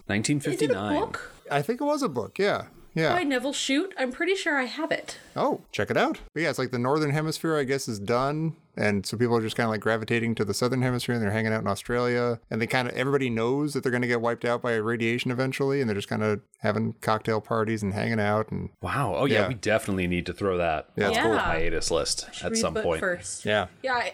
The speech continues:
Speaker 2: I inherited a collection of Neville Shute books,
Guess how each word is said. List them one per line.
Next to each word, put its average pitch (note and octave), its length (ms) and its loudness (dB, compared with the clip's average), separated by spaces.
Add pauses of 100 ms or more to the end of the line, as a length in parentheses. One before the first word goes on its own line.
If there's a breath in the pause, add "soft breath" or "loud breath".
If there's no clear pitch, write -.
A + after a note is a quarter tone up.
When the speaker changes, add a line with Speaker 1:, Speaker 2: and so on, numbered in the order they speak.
(120)
Speaker 2:
I B3 100 0
inherited A#3+ 920 -2 (100)
a A3 100 4
collection A3+ 460 -4
of G#3 80 0
Neville G#3 220 0
Shute - 320 -2
books, - 340 -6